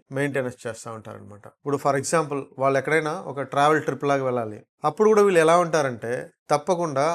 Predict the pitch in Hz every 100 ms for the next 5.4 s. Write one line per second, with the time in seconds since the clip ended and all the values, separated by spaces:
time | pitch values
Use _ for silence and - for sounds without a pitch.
0 | - 143 135 160 143 139 165 165 147 131
1 | 139 160 - 147 151 175 180 - 139 165
2 | 156 170 180 165 143 127 113 127 151 -
3 | - 127 143 160 160 156 175 - - -
4 | 165 160 170 160 165 156 143 143 165 -
5 | _ 147 147 147